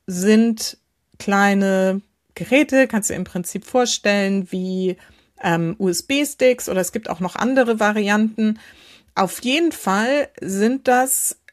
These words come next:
äh, Aufbewahrungsmöglichkeiten für die kryptografischen Schlüssel, die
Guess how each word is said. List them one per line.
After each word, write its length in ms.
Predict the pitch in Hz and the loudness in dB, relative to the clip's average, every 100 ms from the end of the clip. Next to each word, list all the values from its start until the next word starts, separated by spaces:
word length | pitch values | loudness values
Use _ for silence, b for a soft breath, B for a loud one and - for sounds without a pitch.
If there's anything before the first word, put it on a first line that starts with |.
| _ - | _ -6
äh, 320 | 196 196 190 - | -2 -2 -4 2
Aufbewahrungsmöglichkeiten 2000 | 220 269 269 220 196 214 226 220 - 208 214 208 208 - - 196 202 - 202 208 | 2 2 -2 2 2 2 0 -2 0 0 0 -4 -8 -8 -2 0 0 0 0 0
für 460 | 208 - 220 262 277 277 | -4 2 4 6 4 -2
die 540 | 196 190 196 208 220 - | -4 -2 0 -2 -6 -6
kryptografischen 920 | - 196 - 180 165 196 214 - 180 | -6 -6 -6 -4 -2 -2 -4 -6 -8
Schlüssel, 560 | - 190 214 240 247 | -4 -4 -2 -4 -4
die 540 | 175 156 202 226 240 | -4 -4 -2 -2 -4